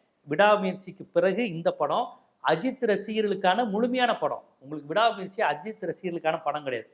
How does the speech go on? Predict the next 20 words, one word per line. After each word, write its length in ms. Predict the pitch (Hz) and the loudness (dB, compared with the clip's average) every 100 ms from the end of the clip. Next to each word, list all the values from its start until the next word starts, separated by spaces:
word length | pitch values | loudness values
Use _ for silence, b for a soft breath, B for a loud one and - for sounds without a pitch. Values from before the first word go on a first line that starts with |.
| _ _ | _ _
சினிமா 440 | - 214 254 254 | -6 -2 2 2
கேரியர்ல 480 | - 190 185 175 208 | 2 0 2 0 -2
ஒரு 160 | 196 151 | -4 -8
டிஃப்ரெண்டான 520 | 151 190 185 170 190 | -10 -8 -4 -4 -4
ஒரு 140 | 156 | -6
கிளாசிக்கல் 540 | - 170 170 190 202 180 | -2 -2 -2 -16 -18 -18
பியூட்டிஃபுல் 480 | 151 170 151 156 135 | -18 -16 -12 -12 -10
மூவி 320 | 135 123 _ _ _ _ | -12 -14 _ _ _ _
விடாமுயற்சி. 520 | 131 135 113 - _ _ _ _ 131 | -2 -2 -6 -16 _ _ _ _ 4
அஜித் 480 | 135 185 311 311 | 4 6 2 4
ரசிகர்கள் 440 | 247 208 233 233 208 | 2 2 -2 -6 -6
இருக்காங்களா, 360 | 180 170 160 | -2 0 0
அவனை 400 | 139 185 247 277 | 0 4 6 6
திருப்திப்படுத்துறதுக்கான 960 | 269 240 - 254 220 208 190 175 170 160 | 4 -2 -6 -4 -4 -2 -4 0 0 0
படம் 240 | 151 147 | -6 -6
தான் 280 | 160 262 285 | -2 -2 -2
இந்த 240 | 160 180 170 | -10 -6 -6
குட் 160 | 160 160 | -4 -2
பேட் 40 | |
அக்லி. 380 | 156 131 113 | 0 -2 -6